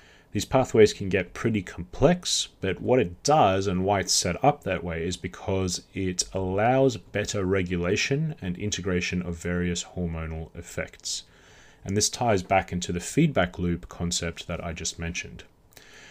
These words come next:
So again, we have a stimulus that's picked up by a sensor, that's then integrated, and we have an output and response come from that. So here's an example. We have cortisol release happening in the H P A axis, or the H P A pathway, which stands for the hypothalamic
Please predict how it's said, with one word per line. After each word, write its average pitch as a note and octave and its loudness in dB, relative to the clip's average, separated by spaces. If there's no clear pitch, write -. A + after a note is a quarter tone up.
So G2+ 4
again, G2 6
we F2 -4
have F#2+ 0
a E2+ -4
stimulus C#3 2
that's F2+ -4
picked - -4
up A2 -2
by E2+ 2
a E2 -8
sensor, D#3 2
that's F2+ -4
then F2+ 0
integrated, A#2 4
and F2+ -6
we F2 -4
have F2 -4
an F2 -6
output F#2 -4
and F2 -6
response E2+ -6
come E2 -8
from D#2+ -10
that. D2+ -8
So G#2+ 4
here's A#2 8
an A#2+ 4
example. F2+ -2
We A#2+ 4
have A2 6
cortisol C#3+ 10
release F2+ 2
happening G2 -4
in G2 -2
the F#2+ -6
H A#2 2
P G2 -2
A G2 0
axis, F2+ -4
or F#2 -6
the F#2 -6
H G#2 2
P G2 -2
A F2 2
pathway, F2 0
which F2+ -4
stands G2 -2
for F#2 -2
the F2 -4
hypothalamic G#2 0